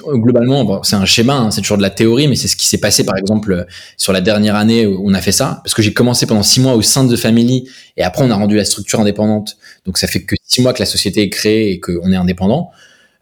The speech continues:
Euh, on, on a créé l'année dernière, tu vois, neuf sociétés. Il y en a trois de services, trois qui sont des startups, donc des, des sociétés vraiment de produits hyper ambitieuses,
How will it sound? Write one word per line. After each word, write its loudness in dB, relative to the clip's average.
Euh, -8
on, 0
on 2
a 0
créé 0
l'année 4
dernière, 2
tu -8
vois, 4
neuf 2
sociétés. -2
Il 2
y 0
en 0
a -4
trois -2
de -2
services, -2
trois 0
qui -4
sont 2
des 2
startups, 0
donc -2
des, -2
des -2
sociétés 0
vraiment 0
de -4
produits 0
hyper 0
ambitieuses, 0